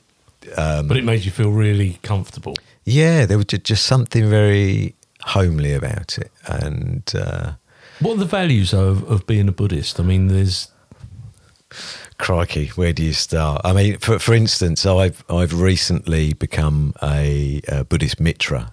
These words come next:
Speaker 1: and mitra in, uh, Sanskrit means friend. So friend of the, of the order. And,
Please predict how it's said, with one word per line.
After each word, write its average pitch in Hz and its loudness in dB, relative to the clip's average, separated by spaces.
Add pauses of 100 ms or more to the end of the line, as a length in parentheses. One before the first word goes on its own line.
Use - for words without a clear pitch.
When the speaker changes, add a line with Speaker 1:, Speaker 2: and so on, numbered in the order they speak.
Speaker 1:
and 69 0
mitra 71 -2 (100)
in, 69 -2
uh, 67 -4
Sanskrit 78 -2
means 65 -4
friend. 69 -2 (200)
So 67 -6
friend 78 0
of 67 -6
the, 67 -4 (120)
of 62 -10
the 69 -4
order. 71 -2 (600)
And, 67 -2